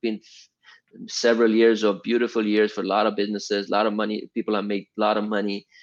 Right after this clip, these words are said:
And I think we gotta keep in mind, you know, keep us humble and think, you know, it's not always gonna continue like this, like it just did.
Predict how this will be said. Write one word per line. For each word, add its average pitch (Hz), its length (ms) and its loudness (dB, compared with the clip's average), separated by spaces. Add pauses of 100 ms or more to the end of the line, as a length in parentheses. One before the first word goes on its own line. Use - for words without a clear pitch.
(340)
And 98 80 -2
I - 60 2
think 160 200 2
we 147 80 2
gotta 139 300 4 (360)
keep 123 200 -2
in 104 140 0
mind, 101 280 -2
you 104 60 -4
know, 123 220 0 (140)
keep - 180 -12
us - 400 -8
humble 110 480 0
and 101 140 -12
think, 107 180 -2
you 104 80 -4
know, 104 200 -2 (540)
it's - 580 -16
not 120 200 2
always 117 220 4
gonna 110 200 -4
continue 110 360 -4
like 104 220 -4
this, 113 280 -6 (420)
like 107 200 -2 (280)
it 104 160 -8
just 107 240 -4
did. 107 260 0